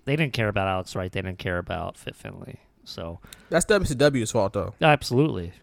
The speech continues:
Speaker 1: Absolutely.
Speaker 2: I mean, they didn't make us, didn't give us anybody a reason to care.
Speaker 1: I mean, I, well, I'm watching that at home. I didn't really care about it. And then I watched this back, and I'm thinking, "Damn, this is awesome."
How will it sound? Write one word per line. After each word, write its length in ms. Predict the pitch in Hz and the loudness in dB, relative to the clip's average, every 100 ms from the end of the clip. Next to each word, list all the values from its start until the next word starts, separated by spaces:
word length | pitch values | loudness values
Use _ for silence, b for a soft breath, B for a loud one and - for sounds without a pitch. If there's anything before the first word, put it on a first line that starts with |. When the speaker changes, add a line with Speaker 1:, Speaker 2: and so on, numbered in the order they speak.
| _ | _
Speaker 1:
Absolutely. 640 | 117 113 - 104 - 87 92 _ _ _ _ _ _ _ _ _ _ - _ _ 101 | -4 -4 -6 -8 -6 -10 -14 _ _ _ _ _ _ _ _ _ _ -20 _ _ -16
Speaker 2:
I 100 | 110 | -14
mean, 160 | 95 107 _ | -14 -16 _
they 80 | 123 | -6
didn't 180 | 127 117 | -4 -4
make 180 | 123 - | -6 -8
us, 120 | 107 | -12
didn't 240 | - 127 120 | -10 -8 -4
give 160 | 123 | -2
us 160 | 120 - | -2 -4
anybody 340 | 147 135 135 131 | -2 4 4 4
a 60 | |
reason 280 | 117 156 131 | 4 2 0
to 80 | 110 | -4
care. 400 | - 101 92 98 - | -2 -2 0 -4 -8
Speaker 1:
I 60 | |
mean, 200 | 127 123 135 | -10 -8 -6
I, 100 | 151 - - | -8 -10 -4
well, 120 | 147 | 0
I'm 140 | 131 | 2
watching 300 | 151 120 - | 2 2 2
that 120 | 117 104 | 0 0
at 100 | 98 | 2
home. 260 | 135 113 | 2 2
I 80 | 98 | 0
didn't 140 | 127 110 | 0 -2
really 200 | 95 90 | -4 -4
care 220 | 98 90 | -4 -6
about 260 | 90 92 104 | -2 -2 -2
it. 100 | - b b b - | -6 b b b 2
And 80 | |
then 40 | 113 | 4
I 60 | |
watched 260 | 104 110 - | 6 4 0
this 120 | 107 | -6
back, 360 | - 110 139 - | -2 2 2 0
and 80 | 98 | -6
I'm 260 | 107 104 - | -6 -10 -8
thinking, 300 | - 107 101 | -6 -6 -8
"Damn, 260 | - 156 330 | -8 -6 -4
this 200 | 139 - | -6 -8
is 100 | 117 | -6
awesome." 440 | 127 349 - 80 | -4 -4 -6 -12